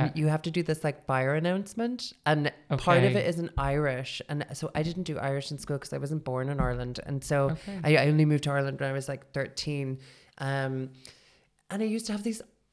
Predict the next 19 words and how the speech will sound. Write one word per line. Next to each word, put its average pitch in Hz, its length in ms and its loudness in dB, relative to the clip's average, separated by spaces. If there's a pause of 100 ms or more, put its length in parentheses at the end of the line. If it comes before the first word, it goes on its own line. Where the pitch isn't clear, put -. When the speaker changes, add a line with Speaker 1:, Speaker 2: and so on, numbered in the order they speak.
Speaker 1:
awful, 196 440 4
it 180 100 0
kept 190 360 0
happening. 185 320 -2
I 175 40 4
would 170 240 2
have 151 180 -2
a 160 60 -2
panic 180 400 -4
attack, 135 560 -8
you 165 180 2
know, 147 260 4
and 135 220 4
I 151 40 6
Speaker 2:
Yeah. 151 40 6
Speaker 1:
would 151 220 4 (500)
go 160 280 6
up 151 280 2 (460)
and 139 460 -2